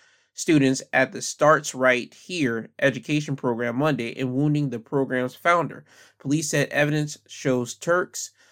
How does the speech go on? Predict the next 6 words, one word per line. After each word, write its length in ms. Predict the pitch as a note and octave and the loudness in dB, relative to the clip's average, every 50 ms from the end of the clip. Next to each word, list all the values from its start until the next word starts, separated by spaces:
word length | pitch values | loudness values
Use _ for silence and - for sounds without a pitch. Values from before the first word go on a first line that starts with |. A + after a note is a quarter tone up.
| _ _ _ | _ _ _
communicated 520 | - C#3+ D3+ D#3+ D#3 D3 D3 D#3+ D3+ C#3+ C3 | -4 -2 0 0 0 0 0 0 2 2 0
with 160 | A#2 A#2+ G2+ | 0 -4 -4
Walls 460 | A#2 B2+ B2+ C#3 C#3 C3+ C#3 C#3 - | 0 2 4 4 6 4 4 2 -2
before 500 | - C3+ C3 - - D#3 D#3+ F3 F3 - - | -8 -16 -14 -6 -2 2 2 4 4 2 0
and 140 | C3 C3 B2 | -2 -8 -8
immediately 440 | B2 C3 D3 D#3+ E3 D#3+ D#3 D3+ | -6 -6 -4 -4 -4 -6 -8 -8